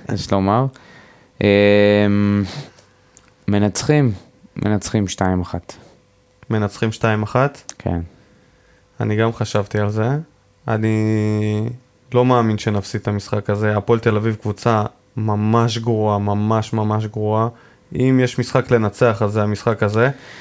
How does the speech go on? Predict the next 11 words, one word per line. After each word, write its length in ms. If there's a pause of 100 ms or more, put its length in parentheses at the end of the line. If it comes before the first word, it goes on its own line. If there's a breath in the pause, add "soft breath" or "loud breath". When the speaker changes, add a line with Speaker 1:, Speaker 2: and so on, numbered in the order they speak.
(180 loud breath)
Speaker 2:
אם 100
לא 100
ננצח 460
את 60
המשחק 420
הזה 240
Speaker 1:
אף 320
קבוצה 360
לא 100
גרועה 320
נגדנו. 460